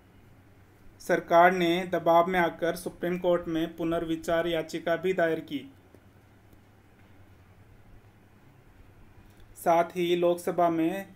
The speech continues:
संशोधन विधेयक प्रस्तावित किया, जिससे संसद के दोनों सदनों का अनुमोदन भी मिल गया। इस संशोधन विधेयक द्वारा अंतरिम जमानत का प्रावधान खारिज कर दिया गया।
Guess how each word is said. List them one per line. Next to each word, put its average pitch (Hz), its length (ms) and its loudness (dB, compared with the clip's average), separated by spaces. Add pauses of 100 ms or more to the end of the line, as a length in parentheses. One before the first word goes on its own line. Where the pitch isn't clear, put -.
(880)
संशोधन 185 540 -2
विधेयक 170 400 0
प्रस्तावित 170 560 -2
किया, 160 240 0
जिससे 175 500 -6
संसद 170 520 -8
के 160 220 -4
दोनों 165 300 -4
सदनों 165 400 -4
का 170 180 0
अनुमोदन 165 480 -4
भी 180 100 -2
मिल 175 180 -4
गया। 139 260 -4 (1160)
इस 175 160 -6
संशोधन 196 500 0
विधेयक 175 420 0
द्वारा 165 400 4
अंतरिम 175 520 -4
जमानत 175 480 -2
का 185 80 2
प्रावधान 165 580 0
खारिज 165 340 -2
कर 165 200 0
दिया 156 280 -4
गया। 147 260 -2